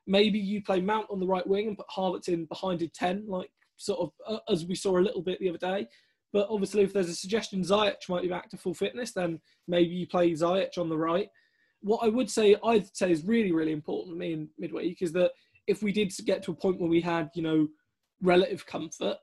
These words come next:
i e a couple of goals ahead, I'd like to see us bring on Werner. I'd like to see us go two up top, and I'd like to see us try and get Werner a goal,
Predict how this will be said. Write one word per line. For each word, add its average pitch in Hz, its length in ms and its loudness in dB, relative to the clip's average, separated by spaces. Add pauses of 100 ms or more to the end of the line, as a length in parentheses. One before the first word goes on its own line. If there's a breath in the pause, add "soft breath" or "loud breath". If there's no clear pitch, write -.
i 180 120 -2
e 165 220 4
a 151 40 0
couple - 260 -8
of 156 60 -4
goals 170 240 0
ahead, 160 460 -10 (640)
I'd 180 200 2
like 196 200 2
to 190 80 -10
see 185 200 0
us - 300 -4
bring 175 260 0
on 160 360 -2 (120)
Werner. 165 400 0
I'd 185 160 -2
like 190 220 -2
to - 60 -18
see 180 80 -2
us 156 80 -4
go 170 140 0
two 170 180 -2
up 175 120 -4
top, 156 200 -6
and 175 100 -2
I'd 175 60 0
like 185 140 -2
to - 80 -14
see 170 80 -4
us 160 100 -6
try 175 140 -6
and 165 100 -4
get 185 100 -6
Werner 185 320 -2
a 156 40 -14
goal, - 260 -14